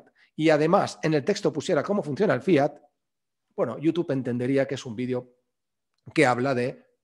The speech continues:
cómo funciona el fiat, ¿vale? Entonces, em, en mi caso, por ejemplo, vamos a poner, es que yo si hago una búsqueda, la voy a, la voy a, no es correcta porque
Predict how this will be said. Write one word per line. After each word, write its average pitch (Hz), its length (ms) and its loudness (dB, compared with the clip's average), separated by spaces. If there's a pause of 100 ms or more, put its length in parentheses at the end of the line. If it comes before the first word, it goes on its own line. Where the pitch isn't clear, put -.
(140)
cómo 110 180 -6
funciona 101 360 -10
el 101 80 -10
fiat, - 260 -4 (540)
¿vale? 147 340 -8 (640)
Entonces, 139 880 2
em, 139 420 2 (560)
en 160 160 0
mi 160 100 0
caso, 196 300 -2
por 131 120 -2
ejemplo, 139 280 -2
vamos 147 180 2
a 160 60 0
poner, 151 400 0
es - 120 -12
que 170 160 -2
yo 160 100 -2
si 160 120 -2
hago 151 120 -2
una 147 80 0
búsqueda, 143 560 -2 (380)
la 123 180 -4
voy 135 300 2
a, 117 420 -4
la 117 140 -8
voy 131 200 -4
a, 113 560 -6
no 117 460 -6
es 143 100 -4
correcta 143 560 -4
porque 113 420 -8